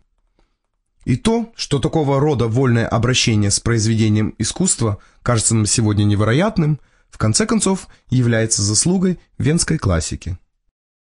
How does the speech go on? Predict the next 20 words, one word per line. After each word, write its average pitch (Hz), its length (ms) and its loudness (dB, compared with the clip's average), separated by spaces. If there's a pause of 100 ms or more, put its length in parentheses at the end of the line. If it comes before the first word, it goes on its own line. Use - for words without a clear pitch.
(920)
Было 226 300 2
четыре 196 340 0
дома, 220 440 0
в - 100 -12
которых 165 360 0
когда-то 165 480 0
жил 160 240 2
Йозеф 127 360 0
Гайден, 87 500 0 (420)
и 110 80 0
все 120 220 2
четыре 110 300 0
дома 190 400 2
всё - 220 0
ещё 214 220 0
существуют. 117 840 -2 (720)
Первый, 185 420 0 (220)
дом 127 280 0
рождения 120 440 0
Гайдена, 95 480 0